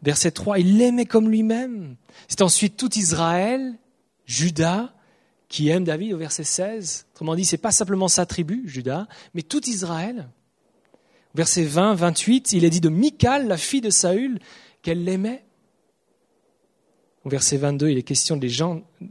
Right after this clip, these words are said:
de la cour de Saül qui aiment David. De plus en plus de personnes aiment David.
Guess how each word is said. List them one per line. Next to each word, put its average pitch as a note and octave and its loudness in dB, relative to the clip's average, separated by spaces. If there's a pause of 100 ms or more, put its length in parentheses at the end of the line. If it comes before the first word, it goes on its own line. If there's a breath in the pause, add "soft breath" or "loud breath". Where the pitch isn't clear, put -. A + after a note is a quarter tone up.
de C3 -10
la B2+ -8
cour G3 2
de D3+ 0
Saül C#3 0
qui C3 -8
aiment C#3+ -6
David. B2 -10
De - -20
plus A#3+ -4
en A3 -2
plus G#3 -6
de F#3+ -2
personnes F3 -6 (100)
aiment E3+ -8
David. C3 -10